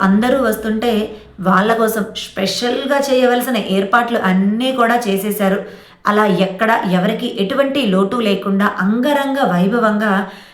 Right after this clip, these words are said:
పెళ్లి ఏర్పాట్లు మాత్రం జరిగిపోయాయి.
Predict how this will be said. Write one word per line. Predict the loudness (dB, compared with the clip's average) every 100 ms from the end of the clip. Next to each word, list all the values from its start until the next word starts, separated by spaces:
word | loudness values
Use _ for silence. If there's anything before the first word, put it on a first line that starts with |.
| _ _
పెళ్లి | 0 4 4 4
ఏర్పాట్లు | 4 2 0 0
మాత్రం | 0 0 0 -2 -2 -4
జరిగిపోయాయి. | -2 0 0 0 2 4 2 0